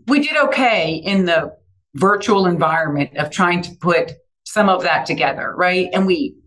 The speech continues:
we spent a lot of time trying to make it fun in the breaks because we're not together, and, <laughs> you know, and here's your fake cocktail hour, whatever it was, you know, everybody tried to do that. And, and you're right, it's less expensive, uh, to pull it off while we just stand at our desk and do our thing.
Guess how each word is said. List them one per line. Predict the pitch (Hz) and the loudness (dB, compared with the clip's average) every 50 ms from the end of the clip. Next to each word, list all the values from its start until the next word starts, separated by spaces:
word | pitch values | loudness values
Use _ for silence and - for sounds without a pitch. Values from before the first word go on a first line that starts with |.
| - - | -6 -2
we | 226 | -2
spent | 214 - - 247 214 - 180 | -2 0 2 0 2 2 2
a | - | 0
lot | 143 175 220 226 208 190 - 190 | 0 0 2 2 2 2 2 2
of | 190 180 | 0 0
time | - 196 180 170 160 156 147 143 143 | 0 2 2 2 2 0 0 -2 -2
trying | 143 - 185 170 165 | -2 0 0 0 0
to | 165 | -2
make | 160 160 156 151 | -4 -6 -4 -4
it | 147 143 - | -6 -8 -8
fun | - - - - 262 240 233 226 226 226 | -10 -10 -4 0 2 2 4 4 2 2
in | 214 202 196 | 2 2 0
the | 196 190 | 0 0
breaks | 196 214 220 214 208 180 - - - | 2 2 2 2 2 -2 -4 -8 -12
because | - 165 147 165 156 156 | -10 -6 -4 -2 -2 0
we're | 156 165 | 0 2
not | 185 214 220 214 - | 2 2 2 0 0
together, | 214 180 180 196 196 190 202 185 180 175 | -2 0 2 2 2 2 2 2 0 0
and, | 165 160 160 156 | -2 -4 -6 -6
<laughs> | |
you | - 220 196 | -4 -2 0
know, | - 208 185 160 - - - - - - - | 0 0 0 -2 -4 -8 -8 -8 -8 -6 -2
and | 196 196 185 180 - - | 0 2 2 2 0 0
here's | 151 185 214 220 190 190 | 0 0 0 0 0 0
your | 202 185 - - - _ _ _ - | -2 -2 -2 -6 -16 _ _ _ -2
fake | - 226 214 - 226 | 0 0 0 0 0
cocktail | - 262 240 233 - - 220 190 180 | 0 0 0 0 0 2 2 2 4
hour, | 175 165 156 151 151 | 4 2 2 0 -2
whatever | 151 214 254 320 302 - 269 262 | -2 0 2 2 2 2 2 2
it | 226 196 | 2 2
was, | 214 185 - - - 143 | 2 0 0 0 -2 -4
you | 165 208 | -4 -2
know, | 214 190 175 170 | 0 0 0 0
everybody | 180 190 277 262 277 277 233 190 | 0 -2 -2 0 0 0 0 0
tried | - - - 180 170 180 190 208 196 | -2 0 0 2 2 2 0 -2 -2
to | 190 214 202 - | -2 -4 -2 0
do | 185 180 190 202 - | 2 0 2 2 2
that. | 214 220 226 233 247 - - | 2 2 4 2 2 0 0
And, | - 208 202 196 - - - - - - - | -2 -2 -2 -2 -4 -8 -18 -20 -10 -2 0
and | 196 196 | 2 4
you're | 208 247 254 | 4 4 2
right, | 214 202 220 254 277 277 - | 2 2 2 2 0 -2 -2
it's | 214 220 220 - - | -2 -4 -4 -4 -2
less | 196 202 220 214 - | -2 -2 -2 -2 -4
expensive, | 208 - - - 233 254 262 247 - 165 151 165 165 - - 175 | -10 -6 -2 0 0 0 0 -2 -2 -2 -4 -4 -4 -6 -4 0
uh, | 170 170 165 165 170 165 | 2 2 2 2 2 0
to | 165 165 - 160 | -2 -4 -6 -4
pull | - 214 214 202 | 0 0 2 2
it | 196 | 2
off | 196 190 196 214 214 | 2 2 0 0 0
while | - 185 175 170 | 2 2 2 2
we | 180 170 | 0 0
just | 165 190 190 - | -2 -4 -6 -4
stand | - - 190 190 196 196 | -2 0 2 2 2 2
at | 196 196 | 2 2
our | 190 185 185 180 | 2 0 0 0
desk | 190 208 214 196 180 - - | 0 0 2 0 0 -2 -6
and | 170 165 160 | -6 -4 -2
do | 180 180 180 | 0 2 2
our | 170 170 165 | 2 2 0
thing. | - 175 175 165 156 151 143 | -2 -2 -2 -2 -2 -4 -6